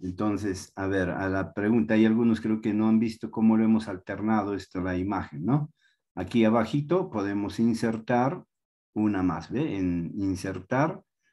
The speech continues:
elegimos el, el que está aquí, ¿no? El primerito, ¿ya?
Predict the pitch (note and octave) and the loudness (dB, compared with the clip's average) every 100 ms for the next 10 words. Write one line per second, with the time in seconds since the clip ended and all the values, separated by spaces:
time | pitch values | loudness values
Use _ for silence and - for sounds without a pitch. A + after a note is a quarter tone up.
0 | _ - F#2 F#2 F2+ G2+ G2 F#2+ F2+ F2+ | _ -6 -2 -2 -2 -2 -2 -4 -6 -8
1 | - _ _ _ _ _ F2 E2+ - - | -16 _ _ _ _ _ -18 -16 -10 -2
2 | A2+ A2 C3 D#3 D3+ _ _ _ F#2+ C3+ | -2 0 -2 -2 -4 _ _ _ -2 0
3 | C3+ - F#2+ F#2+ G#2+ - D#3 - _ _ | -2 -2 -2 0 -2 -2 -4 -4 _ _
4 | _ _ _ _ _ _ _ _ _ F#2 | _ _ _ _ _ _ _ _ _ -8
5 | G2 C#3 - | -4 -4 -6